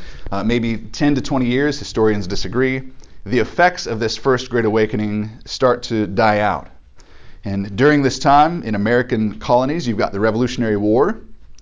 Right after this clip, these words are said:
and the establishment of the nation of America and the expansion of settlers that are continuing to press out into the Western Front.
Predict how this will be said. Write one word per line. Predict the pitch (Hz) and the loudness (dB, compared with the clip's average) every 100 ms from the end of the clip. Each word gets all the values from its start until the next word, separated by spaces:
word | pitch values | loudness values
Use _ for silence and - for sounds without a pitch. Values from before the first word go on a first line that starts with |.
| - - - - | -20 -20 -16 -4
and | 110 | 0
the | 117 | 0
establishment | - - 131 139 131 131 120 | 0 4 4 4 0 -2 -2
of | 98 | -4
the | 98 | -2
nation | 110 127 - 147 | -2 -2 -4 -6
of | 87 95 | -4 -4
America | 87 95 135 151 156 147 147 - - | -2 0 0 0 0 -2 -4 -16 -10
and | - 113 | -2 0
the | |
expansion | 104 - 135 139 135 113 | 0 -2 0 2 0 -4
of | 92 | -2
settlers | - 127 151 170 117 | 0 2 2 0 -2
that | |
are | 101 | -4
continuing | - 104 151 135 131 | -4 -4 -2 0 0
to | 123 | -2
press | 98 - 131 - | -2 0 0 2
out | 120 135 - | 4 4 2
into | 113 113 117 110 104 | -2 -2 -2 -2 0
the | 98 | 2
Western | 107 113 - 101 | 2 0 -2 -4
Front. | - 123 143 - | -2 -2 -2 -6